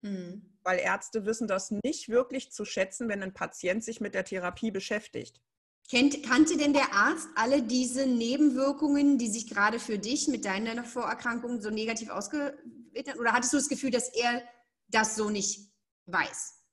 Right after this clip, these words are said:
Speaker 2: Ähm, also ich hatte das sehr wohl natürlich angesprochen bei der Anamnese im Vorgespräch, bevor da die Thera-, also, ne, Operation und sowas alles.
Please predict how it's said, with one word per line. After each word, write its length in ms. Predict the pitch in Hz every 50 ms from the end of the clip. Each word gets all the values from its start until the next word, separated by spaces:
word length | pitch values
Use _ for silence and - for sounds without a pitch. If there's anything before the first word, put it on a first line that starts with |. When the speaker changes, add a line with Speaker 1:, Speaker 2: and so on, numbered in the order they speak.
| _ _ _ _ _ _ -
Speaker 2:
Ähm, 600 | 175 190 185 190 190 190 185 190 190 190 185 - -
also 220 | 175 180 185 202
ich 120 | 190 -
hatte 220 | 208 220 233 302 254
das 200 | 233 240 247 -
sehr 200 | 214 214 214 196
wohl 160 | 196 220 233
natürlich 500 | 226 214 208 - 254 220 208 214 - -
angesprochen 560 | 190 214 226 240 233 - - 220 226 226 220
bei 140 | 202 208 202
der 140 | 196 190 -
Anamnese 640 | 175 185 180 180 185 175 175 180 196 220 233 311 294
im 180 | - 202 190
Vorgespräch, 800 | - - 196 190 190 190 214 220 - - - - 247 277 277 -
bevor 360 | 208 190 - - 202 202 214
da 120 | 208 202
die 120 | 196 196 190
Thera-, 360 | - - 196 185 190 175 -
also, 180 | 180 170 180 180
ne, 240 | 170 202 247 269 -
Operation 680 | - 190 - 196 175 175 185 - - 226 226 233 226 208
und 140 | 208 180 -
sowas 280 | 214 220 240 269 -
alles. 380 | - - 269 359 403 - -